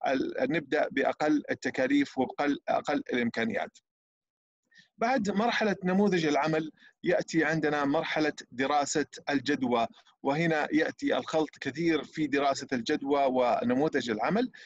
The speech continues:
دراسة الجدوى هي الدراسة التي تقوم بها المنظمة أو الشركة لتقييم المشروع من الناحية الاقتصادية ومعرفة مدى نجاح هذه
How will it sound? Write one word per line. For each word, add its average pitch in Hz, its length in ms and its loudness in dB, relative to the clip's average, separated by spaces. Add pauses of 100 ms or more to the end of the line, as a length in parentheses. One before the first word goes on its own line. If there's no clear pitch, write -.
(100)
دراسة 214 440 0
الجدوى 160 520 2 (320)
هي 208 140 2
الدراسة 175 580 0
التي 156 300 0
تقوم 160 500 0
بها 151 580 0
المنظمة 143 880 0
أو - 240 -2
الشركة 156 760 0 (320)
لتقييم 180 520 -2
المشروع 160 680 0
من 151 140 0
الناحية 147 540 0
الاقتصادية 135 800 0 (320)
ومعرفة 196 520 2 (200)
مدى 170 340 0 (100)
نجاح 139 720 -2
هذه 147 480 0